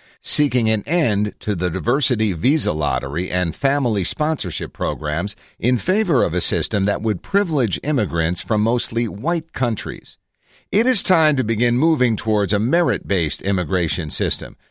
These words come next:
Trump proudly proclaimed to a crowd of cheering Republicans in his first State of the Union on Tuesday night, "one that admits people who are skilled, who want to work,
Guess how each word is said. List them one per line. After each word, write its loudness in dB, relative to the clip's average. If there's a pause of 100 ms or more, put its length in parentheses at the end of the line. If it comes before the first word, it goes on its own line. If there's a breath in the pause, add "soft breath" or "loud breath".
Trump -2
proudly -2
proclaimed -4
to -4
a -2
crowd -2
of -8
cheering -2
Republicans -4
in -4
his -2
first 0
State -2
of -2
the 0
Union 0
on -4
Tuesday -2
night, -4 (420 soft breath)
"one 2
that 4
admits 4
people 4
who 0
are 2
skilled, 0
who 2
want 2
to 4
work, 0